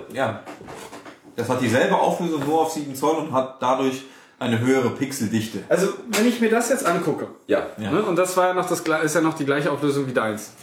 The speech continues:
Speaker 3: Genau,
Speaker 2: Dann
Speaker 3: tausendvierhundertfünfundachtzig
Speaker 2: sieht das Mini, das, das, das, ähm, äh, erste Mini genauso aus.
Speaker 3: Geht nicht.
Speaker 2: Ich weiß,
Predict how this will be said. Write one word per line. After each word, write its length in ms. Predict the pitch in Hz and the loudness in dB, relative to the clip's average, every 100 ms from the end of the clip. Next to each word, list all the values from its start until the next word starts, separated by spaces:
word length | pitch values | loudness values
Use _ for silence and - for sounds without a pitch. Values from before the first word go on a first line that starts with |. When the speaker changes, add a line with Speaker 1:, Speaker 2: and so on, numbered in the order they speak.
| - | 0
Speaker 3:
Genau, 200 | 180 107 | 2 2
Speaker 2:
Dann 60 | - | 0
Speaker 3:
tausendvierhundertfünfundachtzig 1080 | 175 175 139 147 143 160 135 214 269 285 | -2 2 2 4 2 2 2 4 2 0
Speaker 2:
sieht 160 | - - | -2 0
das 380 | 151 147 - - _ | 0 0 -6 -12 _
Mini, 680 | 156 151 180 233 160 208 311 - - _ - _ | -4 2 4 6 4 4 0 -6 -20 _ -20 _
das, 280 | - 117 - - | -10 -8 -10 -4
das, 240 | 127 123 | -4 -2
das, 360 | - 123 - - 135 | -2 -4 -4 -6 2
ähm, 500 | 131 127 127 127 131 | 4 4 0 -6 -2
äh, 320 | 135 131 131 | 0 0 0
erste 300 | 147 151 - | -2 0 0
Mini 380 | 180 147 175 180 - - - | 2 4 2 0 -6 -20 -12
genauso 440 | - 143 127 135 127 | -2 0 2 0 -2
aus. 340 | 110 107 - _ _ | -6 -10 -14 _ _
Speaker 3:
Geht 220 | 123 131 | 2 2
nicht. 220 | - - - - - | 0 -6 -8 -14 -4
Speaker 2:
Ich 200 | - 175 | -4 0
weiß, 220 | 196 220 | 2 2